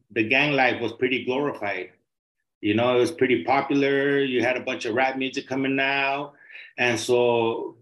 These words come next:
if you're from L A and you were in Utah, which is kind of a soft state, and you had people from Wyoming, Montana, uh, Denver, you were kinda treated as a celebrity, you know, because of who you were and where you were from.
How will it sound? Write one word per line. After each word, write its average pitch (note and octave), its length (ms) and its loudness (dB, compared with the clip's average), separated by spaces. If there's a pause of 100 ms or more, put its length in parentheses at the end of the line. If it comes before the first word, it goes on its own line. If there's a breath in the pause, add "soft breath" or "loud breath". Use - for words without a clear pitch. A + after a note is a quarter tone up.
if B2+ 200 2
you're C3 200 4
from C3 220 -2
L C3 260 2
A D#3 420 6
and A#2 460 0
you C3 180 0
were C#3 100 4
in B2 200 2
Utah, D#3 680 4
which A#2+ 420 -2 (140)
is A#2 280 -6
kind C#3 200 -2
of B2 80 0
a A2+ 60 0
soft D3 340 0
state, D#3+ 440 4 (420 soft breath)
and A#2 120 0
you C3 80 0
had C3 140 2
people C3+ 240 2
from A#2 220 -4
Wyoming, D3+ 760 2
Montana, D3+ 1120 0 (220)
uh, A2+ 680 0 (220)
Denver, D#3 720 2 (400 loud breath)
you C#3+ 120 6
were E3 140 8
kinda D#3+ 220 2
treated E3 360 6
as C#3 240 -2
a B2 160 -2
celebrity, C3 720 2 (200)
you A#2 160 -2
know, C#3+ 160 0
because B2+ 280 -2
of A#2 120 0
who C3+ 120 2
you C3+ 160 2
were D3+ 280 4
and B2+ 160 -2
where B2+ 100 2
you B2+ 120 0
were - 120 -2
from. D3 360 -8